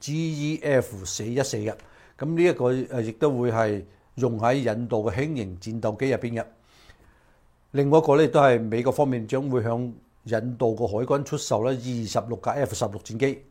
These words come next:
噉呢，F十六，我之前，呃，呢個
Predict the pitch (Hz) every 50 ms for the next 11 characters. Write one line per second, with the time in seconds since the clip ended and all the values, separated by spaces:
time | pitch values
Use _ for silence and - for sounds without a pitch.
0 | _ _ _ - 110 101 104 117 117 117 123 95 101 92 101 98 98 107 - -
1 | - - 113 113 - - 147 135 - - 92 87 87 101 113 110 110 110 113 113
2 | 113 110 110 - _ _ _ _ _ - - _ _ _ _ _ _ _ _ _
3 | _ _ - - _ _ _ _ _ - 127 110 120 139 127 - 123 117 120 120
4 | 113